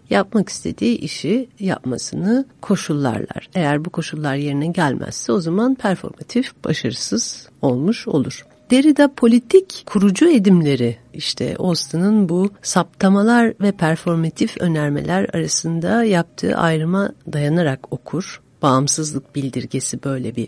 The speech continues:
performatiftir, e, Derrida'ya göre. Daha doğrusu performatif ile saptama arasındaki bir karar verilemezlik. Aslında bu enstitüsyon, yani kurma ediminin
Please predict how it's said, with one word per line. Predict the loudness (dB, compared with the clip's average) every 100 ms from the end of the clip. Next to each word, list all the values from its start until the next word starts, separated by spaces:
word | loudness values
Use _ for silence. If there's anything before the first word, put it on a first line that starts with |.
| _
performatiftir, | -8 -6 -4 -4 -4 -6 -12 -10 -10 -10 _ _ _
e, | -12 -10 -6
Derrida'ya | -6 -6 -8 -10
göre. | -8 -4 -2 -2 0
Daha | 2 4
doğrusu | 2 -2 0 -2
performatif | 0 -2 -2 0 2 2 2 0 0 0 -2
ile | -2 0 0 -2 -4
saptama | -6 -4 -4 0 2 2 0
arasındaki | 0 0 -2 -2 -2 -2 -2 -2
bir | 0
karar | 4 6 6 6
verilemezlik. | 4 4 4 4 2 0 -4 -10 -8 -8 -10 _ -8
Aslında | -6 -6 -8 -2 2 2 2 -4 _ -8
bu | -2 2 4
enstitüsyon, | 2 2 -4 -10 -8 -6 -2 0 0 -2
yani | -6 -6 -4 -6 -8
kurma | -4 0 4 4 4 0 -16 _ _ -4
ediminin | -2 0 2 6 8 6